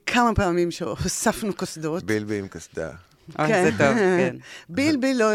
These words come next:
Speaker 1: לא, לא יכולה, יש איזה קטע שהיא הולכת על, אה, קרשים, אה, על
Speaker 3: חבל.
Speaker 1: גג של, אה, בני-, על חבל.
Speaker 3: להציל ילדים מהשרפה.
Speaker 1: נכון. אמ,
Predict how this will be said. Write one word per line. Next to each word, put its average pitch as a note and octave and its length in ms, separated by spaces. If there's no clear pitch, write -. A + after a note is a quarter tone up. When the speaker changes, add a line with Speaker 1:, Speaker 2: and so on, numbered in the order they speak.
Speaker 1:
לא, F3+ 340
לא F#3+ 200
יכולה, F3 360
יש D#3 320
איזה - 140
קטע - 220
שהיא - 200
הולכת D#3+ 360
על, E3 240
אה, D#3 340
קרשים, E3+ 680
אה, D#3 380
על D#3+ 80
Speaker 3:
חבל. D#3+ 220
Speaker 1:
גג D3+ 120
של, D#3+ 260
אה, D#3 120
בני-, E3+ 340
על D#3+ 200
חבל. F#3+ 300
Speaker 3:
להציל E3+ 240
ילדים D#3+ 300
מהשרפה. D#3 520
Speaker 1:
נכון. F#3+ 680
אמ, E3 960